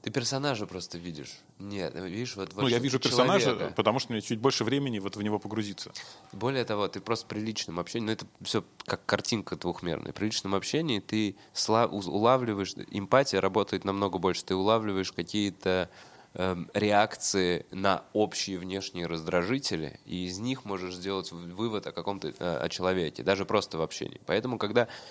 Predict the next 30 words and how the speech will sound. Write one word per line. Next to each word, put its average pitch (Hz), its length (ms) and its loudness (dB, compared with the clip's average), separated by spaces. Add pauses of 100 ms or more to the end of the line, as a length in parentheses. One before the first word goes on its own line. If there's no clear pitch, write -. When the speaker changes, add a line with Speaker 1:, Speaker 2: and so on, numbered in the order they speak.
(540)
Speaker 1:
м, 87 360 -4
ты 113 280 4 (480)
смотришь, 113 480 2
когда 104 220 0
же 101 80 0
человек - 220 -2
поднимается 110 760 0
на 71 140 -6
сцену, 127 560 -2 (440)
ты 104 100 0
уже 95 640 0
для 90 180 -2
Speaker 2:
Мгм. - 20 0
Speaker 1:
себя 92 500 2
в 92 60 -2
эти - 180 -4
первые 90 380 0
две 80 160 -4
секунды 117 640 -2 (640)
думаешь, 107 640 0
что - 340 4
это 95 220 0
за 85 140 -2
человек. 80 540 0
Ты 104 120 -2
уже 98 580 2 (140)
что-то 123 500 0
про 98 220 -4
него 95 320 -2
подумал. 90 560 -2